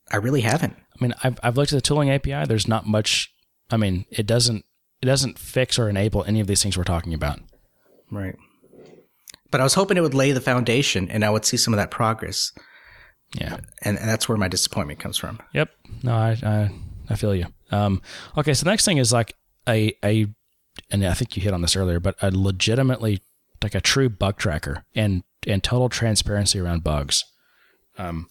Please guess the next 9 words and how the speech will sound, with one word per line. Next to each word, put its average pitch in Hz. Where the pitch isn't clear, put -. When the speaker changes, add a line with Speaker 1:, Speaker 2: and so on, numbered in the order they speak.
Speaker 1:
Right. 95
Speaker 2:
th-, 135
this 143
becomes 131
really 113
important, 117
I 107
think, 107
for, 95